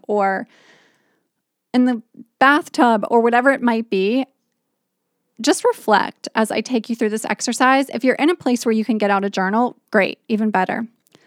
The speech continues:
And what I'm gonna ask you to do is release secrecy, silence, and judgment as you work through this. So the first thing I want to invite you to do is to release shame.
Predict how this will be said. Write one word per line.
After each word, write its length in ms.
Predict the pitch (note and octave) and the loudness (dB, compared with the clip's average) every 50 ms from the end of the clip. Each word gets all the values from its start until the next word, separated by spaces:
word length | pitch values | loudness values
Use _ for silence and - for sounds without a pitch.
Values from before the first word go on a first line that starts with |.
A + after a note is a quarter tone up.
| _ _ _ _ _ _ - | _ _ _ _ _ _ 2
And 80 | B3 | 4
what 100 | B3+ C4 | 6 6
I'm 140 | C4 B3+ B3+ | 4 4 2
gonna 160 | B3+ B3 - - | 0 0 -2 0
ask 320 | G3+ A#3+ E4 F#4+ - - - | 2 2 2 2 -2 -4 -4
you 80 | C4 B3 | -4 -2
to 140 | - - | -2 -4
do 380 | A3 G#3 A#3 A3 G#3+ G3 G3 - | -2 2 4 4 4 4 2 0
is 200 | - A3 G#3+ - | -2 -4 -4 -2
release 600 | - G#3+ G#3+ G#3 G#3 A3 A#3+ C#4+ D#4+ - - - - - | 0 0 0 2 2 2 2 2 0 0 -4 -12 -12 -14
secrecy, 880 | - - - - C#4 C4 C4 - - C#4 - - - B3 B3 A#3+ A#3+ - - | -14 -10 -2 0 0 0 0 0 -4 -4 -4 -2 -4 -2 0 0 -2 -2 -4
silence, 720 | - - - G#3+ G#3 G#3 G#3 G#3 G#3 G#3 G3+ G#3 - - - - | -8 -4 -2 -2 0 0 0 0 0 0 -2 -2 -4 -8 -12 -8
and 160 | A3+ G#3 G3+ | -6 -6 -6
judgment 720 | - - F#3+ F#3+ F#3+ - - G3 G3 F#3 - - - - _ _ _ _ _ - | -4 -2 -2 -2 -4 -6 -8 -8 -8 -8 -8 -10 -12 -16 _ _ _ _ _ 0
as 340 | A3+ G#3+ G#3 G#3 G#3 - - - _ _ | 0 2 2 0 -4 -8 -14 -16 _ _
you 180 | - G#3+ A3 A3+ | -6 -2 -2 -2
work 240 | G3+ G3 F#3 F#3 - | 0 0 -2 -4 -6
through 200 | - - F#3+ F#3+ | -8 -8 -6 -6
this. 300 | - - - A3+ - - - | -6 -6 -8 -8 -12 -14 -12
So 120 | - - B3+ | -2 -2 0
the 100 | B3 B3+ | 0 2
first 240 | - D4 E4+ - - | 2 0 0 0 -2
thing 100 | G#4+ G#4+ | -4 0
I 60 | G#4 D#4+ | 0 2
want 280 | A#3+ A3 G3+ - - - | 2 2 0 0 -2 -6
to 140 | - - | -6 -4
invite 400 | - A3 A3 G#3 G3 A3 A3 G#3+ | -2 -2 -2 0 2 2 2 2
you 160 | - G#3+ G#3+ G3+ | 0 -4 -6 -6
to 160 | - - G#3+ | -6 -8 -8
do 400 | G3 - F#3+ F#3+ F#3+ A3+ C4+ D4+ _ _ _ _ _ _ _ _ _ _ _ _ _ _ _ _ _ _ _ _ - _ _ - | -4 -2 0 2 2 2 0 -2 _ _ _ _ _ _ _ _ _ _ _ _ _ _ _ _ _ _ _ _ -20 _ _ 0
is 160 | A#3+ A#3+ A3+ | 0 0 0
to 100 | - B3+ | 0 0
release 460 | A#3+ A#3+ A#3 A#3 A#3+ C4 C4+ - - - - | 2 2 4 4 2 2 2 -2 -6 -14 -10
shame. 480 | - - - G#3 G#3+ G#3 G3 A3+ A#3 | -8 -4 -2 -2 -2 -2 -4 -6 -10